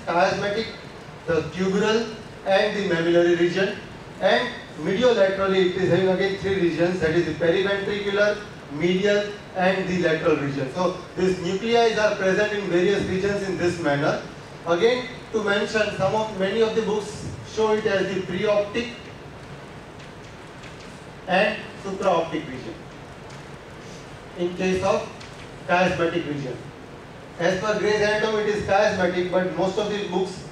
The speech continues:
refer to it as the preoptic and the supraoptic regions, which are a part of the chiasmatic region. So these are the uh, regions anteroposteriorly and the mediolaterally. Now let us see which are the nuclei is present, and we can remember them in the form of this table.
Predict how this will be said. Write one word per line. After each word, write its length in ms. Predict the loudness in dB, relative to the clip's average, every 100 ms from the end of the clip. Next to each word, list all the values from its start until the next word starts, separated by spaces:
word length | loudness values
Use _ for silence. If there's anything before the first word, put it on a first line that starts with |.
| -4
refer 300 | 0 2 2
to 140 | 0
it 60 | 2
as 220 | 2 2
the 140 | -2
preoptic 600 | -4 0 2 2 0 0
and 160 | 0 0
the 60 |
supraoptic 640 | -2 -4 2 4 4 0 -4 -6 -12 -6
regions, 320 | -2 -2 -2
which 100 | 2
are 140 | 2 4
a 80 | 2
part 280 | 4 4 4
of 260 | 2 0
the 120 | 0
chiasmatic 640 | 4 4 4 2 -2 -2 -4
region. 280 | -6 -6 -8 -2
So 180 | -2 -2 -8 -14 -4
these 140 | 2
are 180 | 4 4
the 220 | 4 0 -2 -14 -16 -14 -14 -12 -4
uh, 520 | 2 6 6 6 4
regions 420 | 2 2 2 2 0 -4
anteroposteriorly 1080 | -2 0 2 2 2 -2 -2 0 0 0 -4 -4
and 340 | 0 2 0 -2
the 180 | -4 -4 -10 -6
mediolaterally. 640 | 0 4 6 4 2 -2 0
Now 120 | 2
let 180 | 4 4
us 160 | 2 0
see 80 |
which 160 | -4 0
are 160 | 2 2
the 80 |
nuclei 340 | 2 0 0 2
is 160 | 2
present, 420 | 2 2 4 0 -2 -12 -10
and 140 | -6 -2
we 80 | 0
can 300 | 2 0 -6 -12 -14 -6
remember 440 | 0 0 2 2
them 220 | 2 2 2
in 140 | 2
the 100 | 2
form 220 | 2 2
of 160 | 2 2
this 200 | -2 0
table. 320 | 2 4 2